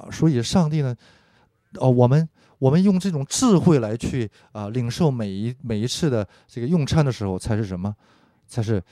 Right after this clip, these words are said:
真正的健康食。有些人问我什么是健康食，那么他们是从知识的角度来问啊，有为的角度，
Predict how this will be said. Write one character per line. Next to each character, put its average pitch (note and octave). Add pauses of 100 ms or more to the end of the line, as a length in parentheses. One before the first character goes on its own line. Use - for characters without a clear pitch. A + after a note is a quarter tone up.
(240)
真 D#3
正 D#3
的 A2
健 A#2+
康 G#2+
食。 F#2+ (420)
有 C3+
些 E3+
人 F#3
问 G3+
我 A2+
什 D#3
么 F3
是 F3
健 D#3+
康 C3+
食， G#2 (460)
那 E3+
么 E3+
他 G#3+
们 G#3+
是 G3
从 E3+ (400)
知 B3
识 -
的 D#3
角 G#2+
度 F#2+
来 F2
问 F#2 (120)
啊， F2 (1040)
有 C#3+
为 A2
的 F#3+
角 F2+
度， F#2